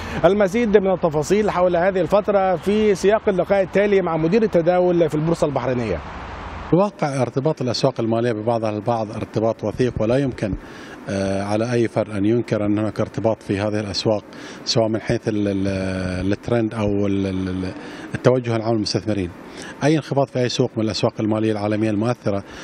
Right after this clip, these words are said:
Speaker 2: سوف يكون له انعكاس طبيعي على الأسواق الصغيرة، وخصوصًا إذا كان لها ارتباط مباشر بالاقتصاد. الأسواق الخليجية ارتباطها ارتباط، يعني، آه، ليس وثيقا جدًا بالأسواق الأمريكية، ولكن هناك ارتباط،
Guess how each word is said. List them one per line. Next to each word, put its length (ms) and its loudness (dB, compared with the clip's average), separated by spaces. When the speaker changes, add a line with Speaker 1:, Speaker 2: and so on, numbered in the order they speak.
Speaker 2:
سوف 180 2
يكون 260 0
له 80 2
انعكاس 400 0
طبيعي 400 0
على 220 0
الأسواق 500 -2
الصغيرة، 520 -2
وخصوصًا 380 -2
إذا 120 -2
كان 220 -2
لها 120 0
ارتباط 340 -2
مباشر 280 -2
بالاقتصاد. 520 -4
الأسواق 320 2
الخليجية 500 2
ارتباطها 760 -2
ارتباط، 340 -2
يعني، 340 -2
آه، 600 -6
ليس 320 0
وثيقا 440 0
جدًا 360 -2
بالأسواق 420 -2
الأمريكية، 420 0
ولكن 340 -2
هناك 300 -2
ارتباط، 360 -2